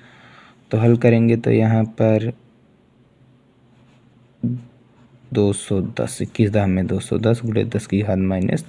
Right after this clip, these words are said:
तीन। तीन संख्या आगे दशमलव लेकर के चले जाएंगे, ज़ीरो दशमलव दो एक, ठीक है। पी का मात्रक क्या होता है? वाट होता है।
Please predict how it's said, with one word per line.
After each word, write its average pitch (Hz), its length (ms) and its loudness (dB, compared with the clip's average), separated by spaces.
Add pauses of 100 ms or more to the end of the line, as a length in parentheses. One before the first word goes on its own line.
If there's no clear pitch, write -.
तीन। 78 240 -6 (1600)
तीन 127 220 6
संख्या 117 360 4
आगे 104 160 2
दशमलव 117 460 2
लेकर 123 300 4
के 120 120 2
चले 110 240 2
जाएंगे, 107 320 0
ज़ीरो 110 340 6
दशमलव 98 600 0 (1600)
दो 107 360 4
एक, 117 380 4 (720)
ठीक 123 220 0
है। 139 180 2 (760)
पी 113 120 4
का 110 120 2
मात्रक 107 440 2
क्या 120 140 4
होता 117 220 0
है? 120 100 2
वाट 90 380 -2
होता - 280 -16
है। 113 100 -16